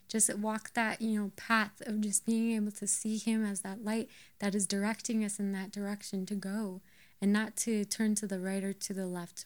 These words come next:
but just to seek him in everything that he does. And then the last part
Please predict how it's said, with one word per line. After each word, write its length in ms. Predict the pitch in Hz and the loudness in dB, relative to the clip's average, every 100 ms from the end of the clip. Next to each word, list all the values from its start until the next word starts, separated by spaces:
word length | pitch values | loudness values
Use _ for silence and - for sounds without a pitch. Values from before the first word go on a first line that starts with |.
| - | -10
but 220 | 185 240 | -10 -10
just 260 | 208 - - | -6 -4 2
to 80 | |
seek 380 | - - 196 - | 4 4 2 -8
him 260 | - 180 180 | -10 -6 -6
in 100 | 180 | -6
everything 440 | 185 185 - 185 | -8 -10 -10 -8
that 120 | 185 | -6
he 120 | 180 185 | -8 -10
does. 420 | 175 170 - - - - - _ | -14 -14 -14 -16 -18 -20 -20 _
And 120 | 196 196 | 0 2
then 200 | 202 196 | 4 2
the 80 | 196 | 0
last 400 | 202 202 208 - | -2 -2 -2 -4
part 280 | - 208 202 | -2 -2 -2